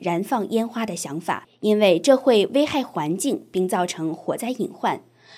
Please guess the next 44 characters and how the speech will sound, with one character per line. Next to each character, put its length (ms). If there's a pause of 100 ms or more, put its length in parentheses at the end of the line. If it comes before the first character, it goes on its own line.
莫 120
汉 200
表 160
示， 340 (240)
火 220
灾 240
是 180
由 180
干 240
燥 160
的 120
天 200
气 160
条 240
件 280 (180)
和 260
强 300
风 260
共 200
同 260
引 180
起 240
的。 220 (340)
烟 160
花 160
爆 220
竹 300
是 180
一 120
种 280
危 140
险 280
品， 300 (240)
它 140
们 120
很 240
容 160
易 120
点 260
燃 300
易 100
燃 240
物 180
质， 280